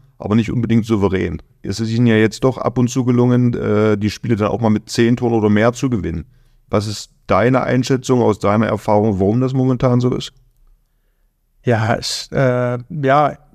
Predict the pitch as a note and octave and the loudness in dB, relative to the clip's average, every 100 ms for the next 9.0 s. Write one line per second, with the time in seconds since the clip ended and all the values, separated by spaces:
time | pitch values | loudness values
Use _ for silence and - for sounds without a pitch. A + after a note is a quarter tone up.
0 | E3 D#3 D3+ D3+ C#3+ D3 E3+ E3 D#3 E3+ | -6 -4 0 0 0 -2 0 0 0 0
1 | D#3+ D#3 D#3 D#3 D#3+ D3+ D#3+ D3+ D3+ D3 | 0 -2 0 2 2 0 0 0 -2 -4
2 | - - D3 D#3+ E3 D3+ - D#3 D3+ C#3+ | -8 -4 -2 0 2 0 0 0 -2 0
3 | D#3 D3+ D3+ C#3+ C#3+ C3+ C3+ C#3 C#3 - | 0 0 0 0 -2 -2 -4 -4 -4 -2
4 | D3+ C#3+ B2+ - _ _ _ - C#3+ C3+ | -2 0 -4 -12 _ _ _ -6 -2 -2
5 | C#3+ C#3 C3+ C3 D3 C#3 D3 C#3+ D3 D3 | 0 0 -2 -2 -2 0 0 -2 -2 0
6 | C#3 D3 C#3 C#3+ C#3 C3 C#3 C#3+ D#3 D#3 | 0 0 0 0 -2 0 2 2 0 -2
7 | D3+ D3+ D3+ D#3+ D3 C#3+ D#3+ E3+ E3 E3+ | -4 -2 -2 -2 0 2 2 2 -2 -2
8 | E3+ E3 D#3 D3+ D#3 D#3 D3+ D3 G2 E2+ | -2 -2 -2 0 0 0 -2 -6 -8 -12